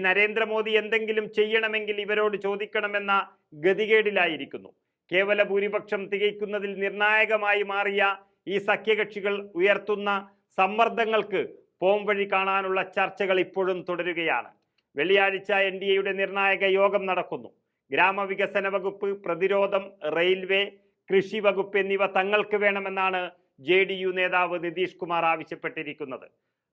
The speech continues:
അതുപോലെ ബീഹാറിന് പ്രത്യേക പദവി വേണമെന്നും പറയുന്നു. എൻ ഡി എ കൺവീനർ സ്ഥാനവും നിതീഷ് കുമാർ ആവശ്യപ്പെട്ടിരിക്കുകയാണ്. മന്ത്രിസഭയുടെ ഭാഗമാകാൻ നിതീഷ് കുമാർ പൊതു മിനിമം പരിപാടിയും മുന്നോട്ട് വെച്ചതായി ദേശീയ മാധ്യമങ്ങൾ റിപ്പോർട്ട് ചെയ്യുന്നു.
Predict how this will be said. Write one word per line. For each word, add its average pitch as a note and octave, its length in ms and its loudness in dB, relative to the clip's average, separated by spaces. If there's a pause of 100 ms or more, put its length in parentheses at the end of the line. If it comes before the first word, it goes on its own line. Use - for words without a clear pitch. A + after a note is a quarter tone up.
അതുപോലെ F#3+ 380 2
ബീഹാറിന് G3+ 480 2 (100)
പ്രത്യേക G3+ 440 2 (140)
പദവി A3+ 400 0
വേണമെന്നും G3 480 0
പറയുന്നു. D3+ 340 -4 (420)
എൻ F3+ 160 2
ഡി G3+ 80 -4 (100)
എ G3 40 0 (140)
കൺവീനർ A3 520 -2
സ്ഥാനവും G3+ 500 -2
നിതീഷ് F#3 320 -6
കുമാർ F3+ 280 -2
ആവശ്യപ്പെട്ടിരിക്കുകയാണ്. C#3+ 1080 -10 (640)
മന്ത്രിസഭയുടെ G3+ 720 2
ഭാഗമാകാൻ G3+ 540 2 (100)
നിതീഷ് G3+ 340 -4
കുമാർ G3+ 240 2 (140)
പൊതു F#3 260 2
മിനിമം G#3 340 -2
പരിപാടിയും G3+ 540 2 (380)
മുന്നോട്ട് A3 440 -4
വെച്ചതായി G#3 420 2 (120)
ദേശീയ G3 320 -2
മാധ്യമങ്ങൾ F3+ 440 -4 (120)
റിപ്പോർട്ട് E3 400 -8
ചെയ്യുന്നു. A#2+ 280 -12